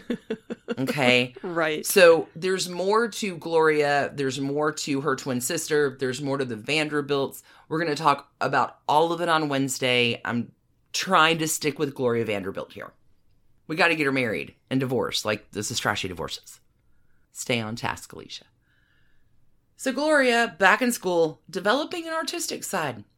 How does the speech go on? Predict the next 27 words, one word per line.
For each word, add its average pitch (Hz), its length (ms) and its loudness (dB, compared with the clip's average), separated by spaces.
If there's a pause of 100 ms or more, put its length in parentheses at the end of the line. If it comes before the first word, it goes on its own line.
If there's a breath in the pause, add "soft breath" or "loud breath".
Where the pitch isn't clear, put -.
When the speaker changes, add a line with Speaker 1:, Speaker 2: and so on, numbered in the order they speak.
(160)
Speaker 2:
She - 240 -4
loves 131 420 -6
the 92 80 -8
movies. - 540 -16 (400)
She 196 240 -4
thinks 196 380 -4
the 160 120 -6
movies 156 420 -6
is 143 180 -10
exactly 139 800 -6
what 139 160 -2
it's - 160 -8
gonna 135 220 -4
be 117 140 -4
like 107 280 -4
when 107 120 -8
you're 95 140 -10
an 80 80 -12
adult. - 400 -16 (240)
Speaker 1:
Hmm. 180 600 -6 (480)
Speaker 2:
Okay. - 240 -20 (360)
Speaker 1:
Mm. 170 380 -10 (1400)
Any 220 160 8
particular 196 540 -2
movies? 202 460 -2 (360 loud breath)
<laughs> 151 300 2
Speaker 2:
<laughs> 170 320 6